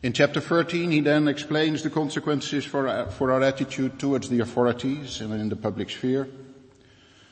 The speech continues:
And in the chapters fourteen and fifteen, he explains the consequences in the relationship between the so-called weak and strong in the congregation.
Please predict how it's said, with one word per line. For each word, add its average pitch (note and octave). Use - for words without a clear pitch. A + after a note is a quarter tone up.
And D3
in D3+
the C3+
chapters C#3+
fourteen B2+
and A2
fifteen, A2+
he A2+
explains A2
the -
consequences G#2
in D#3+
the C3+
relationship A2+
between G2+
the F2+
so-called F#2+
weak F#2+
and D#2+
strong F#2
in E2+
the D#2+
congregation. F2